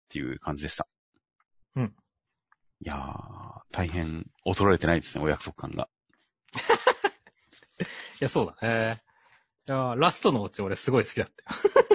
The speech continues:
Speaker 2: <laughs> 僕は神にでも悪魔に喜んでるよ、エマっていう。
Speaker 1: はいはいはい。
Speaker 2: やっぱノーマンだよね、安定のっていう。
Speaker 1: <laughs> そうですね。この作品はノーマンの狂気とツッコミのエマっていうのが、その、本編との差異の一番大きいところですからね。
Speaker 2: うん。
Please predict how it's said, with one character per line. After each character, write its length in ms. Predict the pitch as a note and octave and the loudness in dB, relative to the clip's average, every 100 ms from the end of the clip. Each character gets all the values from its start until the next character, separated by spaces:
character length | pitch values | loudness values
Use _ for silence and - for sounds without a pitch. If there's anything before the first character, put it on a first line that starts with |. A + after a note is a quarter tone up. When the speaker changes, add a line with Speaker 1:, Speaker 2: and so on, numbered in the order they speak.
| - | 2
Speaker 2:
<laughs> 680 | - - - _ - - - | -8 -8 -20 _ -16 -14 -8
僕 220 | C3+ - A#2+ | -4 0 0
は 80 | |
神 220 | - D3 C#3 | 2 4 4
に 60 | |
で 60 | A#2+ | 4
も 80 | A#2 | 4
悪 120 | B2 | 4
魔 60 | |
に 180 | A2 C3 | 4 4
喜 100 | - | 6
ん 60 | D3 | 4
で 80 | B2+ | 6
る 80 | |
よ、 60 | B2 | 4
エ 80 | B2 | 4
マ 100 | B2 | 2
っ 120 | - _ | 0 _
て 80 | - | -10
い 80 | F3+ | -6
う。 80 | - - - _ - | -2 2 2 _ -16
Speaker 1:
は 180 | - - | -2 -2
い 40 | - | -2
は 60 | - | -10
い 40 | |
は 80 | F#2 | -14
い。 40 | - - - - - | -14 -14 -16 -8 -2
Speaker 2:
や 100 | G#3 | 2
っ 20 | |
ぱ 120 | C#3+ | 6
ノ 180 | D#3 A3+ | 8 8
ー 20 | |
マ 120 | E3 | 8
ン 60 | B2 | 4
だ 100 | F#2 | 0
よ 60 | |
ね、 220 | B2 C#3+ - - | 2 2 0 0
安 160 | A3 | 2
定 140 | - - | 4 0
の 80 | |
っ 100 | - | 0
て 100 | G#3+ | -2
い 20 | G3+ | 0
う。 40 | - | 4
Speaker 1:
<laughs> 120 | - - | 6 6
そ 220 | F#4+ C3+ | 8 6
う 40 | |
で 60 | - | 6
す 140 | - | 0
ね。 180 | C#2 G#2 _ - - - - | -2 -2 _ -8 -4 -4 -6
こ 140 | - A2+ | -6 -4
の 100 | B2 | 0
作 220 | C3 - | 0 0
品 100 | A#2+ | 0
は 100 | A#2 | 2
ノ 160 | A2 C#3+ | 4 4
ー 40 | |
マ 140 | B2+ | 2
ン 280 | G#2+ G2+ G2+ | 2 -2 -2
の 100 | G2+ | -2
狂 280 | F#2+ - B2+ | -2 0 0
気 120 | - | 0
と 280 | - B2+ A#2+ | 0 2 0
ツ 120 | - | -4
ッ 20 | - | -4
コ 100 | A#2 | 0
ミ 60 | A2 | 2
の 120 | - | 4
エ 100 | G#2+ | 4
マ 100 | G2 | 4
っ 60 | |
て 160 | - - | 2 -6
い 20 | |
う 40 | C#2+ | -4
の 60 | |
が、 280 | C#2+ C#2+ D2 | 0 0 0
そ 120 | - | -2
の、 220 | D2+ D2 - - - | -6 -6 -10 -18 -10
本 200 | - A#2 | 0 0
編 200 | G2+ D2+ | 2 -4
と 80 | D2 | -4
の 120 | D2 | -8
差 200 | D2 - | -2 2
異 80 | F#2+ | 2
の 100 | D2 | 0
一 140 | D#2 - | -4 -2
番 160 | G2+ | 0
大 80 | G2 | 0
き 100 | F#2 | -4
い 40 | - | -16
と 80 | |
こ 80 | - | -14
ろ 60 | - | -14
で 60 | |
す 60 | - | -14
か 80 | - | -16
ら 60 | |
ね。 140 | - - _ _ _ _ - | -14 -18 _ _ _ _ -8
Speaker 2:
う 60 | |
ん。 40 | A#2 | -8